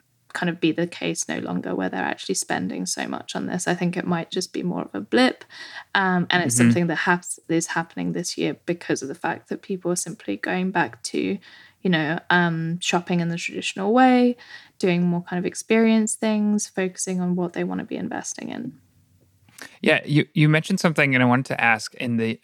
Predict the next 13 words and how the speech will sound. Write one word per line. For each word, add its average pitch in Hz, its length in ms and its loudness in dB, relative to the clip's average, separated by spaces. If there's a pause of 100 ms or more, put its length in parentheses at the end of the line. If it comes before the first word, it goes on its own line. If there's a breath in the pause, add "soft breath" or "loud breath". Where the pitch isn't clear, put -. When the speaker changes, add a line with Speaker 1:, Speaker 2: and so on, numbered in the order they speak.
Speaker 2:
in 127 160 -2
the 120 100 2
U 131 280 4
S, 123 240 2
I 113 60 -2
feel 113 200 -2
like 110 200 -2
there's 107 380 -4 (220 soft breath)
definitely 120 440 2
a 110 60 2
strong 117 480 4
feeling 110 460 0
among 104 400 -2